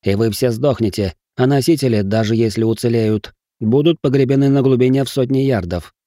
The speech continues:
Знаете, почему вас никто не остановил? Потому что незачем. Глупая авантюра, вы сами пришли в ловушку".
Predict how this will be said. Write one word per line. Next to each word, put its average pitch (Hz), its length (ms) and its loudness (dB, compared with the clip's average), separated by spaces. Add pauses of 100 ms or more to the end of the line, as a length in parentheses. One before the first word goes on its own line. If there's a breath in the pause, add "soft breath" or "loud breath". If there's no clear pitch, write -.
(760)
Знаете, 135 480 0
почему 113 360 2
вас 113 200 0
никто 117 320 0
не 113 80 2
остановил? 110 680 0 (480)
Потому 139 340 0
что 143 140 -4
незачем. 98 560 0 (400)
Глупая 139 520 2
авантюра, 127 640 0 (220)
вы 117 200 -2
сами 131 320 0
пришли 101 340 -2
в 95 60 -2
ловушку". 95 540 -4